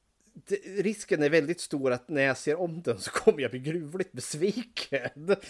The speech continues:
Men, eh, why not? Han spelar en arg man som är där och lynchar den här. Eh,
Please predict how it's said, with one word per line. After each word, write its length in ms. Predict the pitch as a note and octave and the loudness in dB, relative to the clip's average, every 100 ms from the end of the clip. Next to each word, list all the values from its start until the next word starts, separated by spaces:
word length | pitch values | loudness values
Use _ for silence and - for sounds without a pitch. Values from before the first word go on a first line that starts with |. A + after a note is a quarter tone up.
| - - - | -16 -14 -14
Men, 440 | E3+ D#3+ D#3 D3 C#3+ | 2 6 8 6 2
eh, 560 | C#3+ D3+ F#3+ - D#3 | 0 0 -4 -4 2
why 100 | G#3+ | 4
not? 300 | F3 G#2+ G#2 - | 4 0 -4 -4
Han 180 | C#3 D3+ | -2 -2
spelar 380 | - E3 D3 | -2 0 2
en 140 | D3 C#3+ | 2 0
arg 540 | C#3 C#3+ C#3 B2 A#2+ - _ _ _ _ _ - | 2 2 2 0 -4 -8 _ _ _ _ _ -6
man 500 | C3 C3 C3 A#2 A2+ | 0 2 2 2 -2
som 180 | - | -4
är 60 | A#2+ | -2
där 180 | A#2 A#2 | 0 0
och 80 | A2+ | 0
lynchar 560 | C3+ A#2+ G#2+ - C#3+ | -2 -4 -4 0 0
den 160 | A2+ G#2 | 0 -4
här. 380 | A2 G2+ G2 - _ _ _ _ | -6 -6 -8 -12 _ _ _ _
Eh, 120 | - | -6